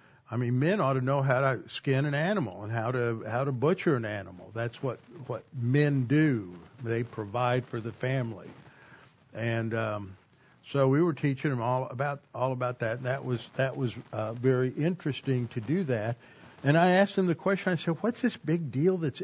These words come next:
this emphasis in the Bible about fat?" And there's fat around the kidneys, fat around different organs. And I've asked a lot of people that. The only solution I get is this. When it's,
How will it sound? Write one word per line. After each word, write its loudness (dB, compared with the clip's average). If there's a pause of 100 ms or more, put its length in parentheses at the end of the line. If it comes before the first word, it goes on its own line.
this 0
emphasis -2
in 0
the -6
Bible -2
about -6
fat?" -8 (420)
And 0
there's 0
fat -2
around -2
the -4
kidneys, -2
fat -2
around -4
different -4
organs. -2 (460)
And 6
I've 2
asked 0
a 0
lot 2
of -6
people -2
that. -2 (840)
The 6
only 4
solution 0
I 0
get 0
is -2
this. -6 (1900)
When 2
it's, 0